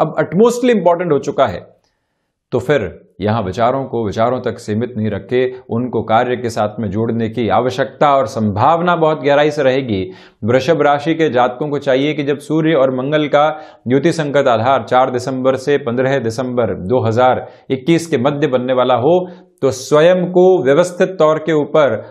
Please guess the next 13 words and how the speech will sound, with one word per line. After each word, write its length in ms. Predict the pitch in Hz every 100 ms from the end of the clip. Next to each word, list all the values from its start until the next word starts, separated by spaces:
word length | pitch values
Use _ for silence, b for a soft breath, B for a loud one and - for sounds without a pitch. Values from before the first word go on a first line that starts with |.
| B
आप 260 | 117 135 -
कामकाजी 640 | 131 139 147 - 147 170 170
जीवन 300 | 139 147 143
के 100 | 143
अंदर 360 | 135 147 147
नएपन 420 | 110 139 160 165 175
के 140 | 170
साथ 280 | - 127 135
में 80 | 113
जरूर 320 | 117 139 131
लेकर 220 | 113 131
चलिएगा। 540 | 127 123 139 135 147 156 156 B _
यहाँ 720 | 120 135 147 180 180 - -